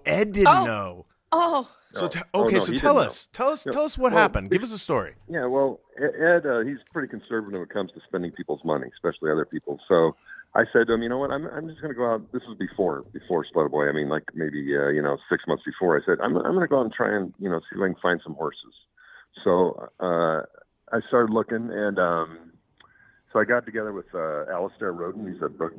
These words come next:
Speaker 3: a br-, uh, bloodstock agent.
Speaker 1: Very good man. Very good man.
Speaker 3: And, yeah.
Speaker 1: Like him a lot.
Speaker 3: And, uh, yeah, and so I, I, this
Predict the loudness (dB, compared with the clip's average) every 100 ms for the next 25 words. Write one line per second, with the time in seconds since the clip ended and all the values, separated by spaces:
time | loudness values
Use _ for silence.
0 | -6 -4 -4 -2 0 0 2 0 2 0
1 | 2 0 2 2 2 0 -2 -2 -6 -4
2 | 0 0 2 2 4 2 0 -2 0 2
3 | 2 0 -2 -2 -4 -8 -6 -2 0 0
4 | -2 -4 -10 -18 -20 -8 0 0 0 -12
5 | -14 -6 -4 -2 -4 -4 -6 -6 -4 -2
6 | -4 -12 _ _ -16 -8